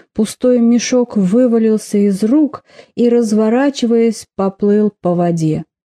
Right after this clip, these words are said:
Из оврага на деда шел волк, седой, весь в рубцах и шрамах. Мерин, завидя его,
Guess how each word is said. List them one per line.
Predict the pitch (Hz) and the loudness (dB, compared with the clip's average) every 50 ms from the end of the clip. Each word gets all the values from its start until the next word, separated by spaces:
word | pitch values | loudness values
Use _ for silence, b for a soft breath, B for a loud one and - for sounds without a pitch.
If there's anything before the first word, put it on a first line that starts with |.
| _ _ _ _ _ _ | _ _ _ _ _ _
Из | - 165 160 160 | -6 -4 -2 -2
оврага | 156 156 160 170 190 220 247 247 226 214 202 208 202 _ | -2 -2 -2 0 0 0 0 0 0 -2 -2 -4 -4 _
на | - 175 170 170 175 | -4 -2 -2 0 0
деда | 170 180 208 247 269 226 220 214 214 214 - | 0 0 0 0 2 0 0 -2 -4 -4 -8
шел | - - - 165 175 180 180 180 175 _ | -12 -6 -4 -2 0 0 -2 -2 -6 _
волк, | - 170 156 151 160 160 160 151 151 151 - - - _ _ _ _ _ | -6 -4 -2 0 0 0 0 0 -2 -4 -8 -14 -16 _ _ _ _ _
седой, | - - - - - 170 160 160 180 185 180 165 151 147 - b b b b b b b | -18 -14 -8 -4 -4 -2 0 0 0 0 0 0 -2 -6 -10 b b b b b b b
весь | 160 170 196 208 - - | -2 0 0 0 -2 -4
в | - 175 | -4 -2
рубцах | 180 202 202 - - - - 214 220 226 - - | -2 -2 -2 -4 -10 -6 -4 -2 -2 -2 -2 -4
и | 196 | -4
шрамах. | 180 - - 180 180 180 196 214 214 185 160 156 - - _ _ _ _ _ _ _ _ - | -4 -2 -4 -2 -2 0 0 0 0 0 0 -2 -6 -10 _ _ _ _ _ _ _ _ -6
Мерин, | - 185 196 226 262 285 262 254 247 240 220 220 | -2 0 2 2 2 2 2 2 2 0 0 0
завидя | 214 180 196 202 202 208 240 214 196 208 | 0 0 0 0 2 0 0 0 0 0
его, | 196 196 202 190 196 247 277 269 247 | 0 2 0 0 2 2 0 0 -2